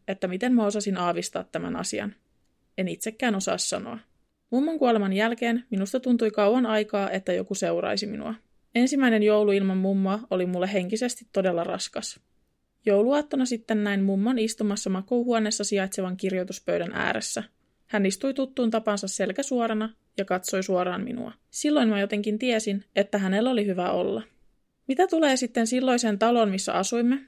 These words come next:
tää talo oli meille aivan liian iso. Aina joskus heräsin siihen, kun aivan kuin ison eteisen aulassa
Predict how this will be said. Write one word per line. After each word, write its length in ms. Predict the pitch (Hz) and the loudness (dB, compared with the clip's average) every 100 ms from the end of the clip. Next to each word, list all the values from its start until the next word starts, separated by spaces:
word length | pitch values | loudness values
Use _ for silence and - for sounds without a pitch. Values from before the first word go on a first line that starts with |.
| _ | _
tää 140 | 208 196 | 0 2
talo 260 | 180 190 | 2 4
oli 140 | 262 269 | 2 2
meille 220 | 226 208 | 2 2
aivan 340 | 190 190 180 175 | 2 2 0 -2
liian 200 | 175 - | -2 -4
iso. 300 | 185 220 202 _ _ _ _ _ | -6 -6 -8 _ _ _ _ _
Aina 180 | 226 233 | 0 4
joskus 360 | 254 - 359 277 | 4 2 -2 0
heräsin 360 | 254 254 226 | 0 0 -2
siihen, 380 | 220 220 226 226 - | 0 0 0 -2 -4
kun 160 | 202 | -2
aivan 320 | 196 202 247 254 | 2 2 4 2
kuin 160 | 254 | 2
ison 300 | 220 233 220 | 0 0 -2
eteisen 440 | 202 208 202 196 175 | -2 0 0 -2 -2
aulassa 480 | 190 196 196 214 | 0 0 -2 -6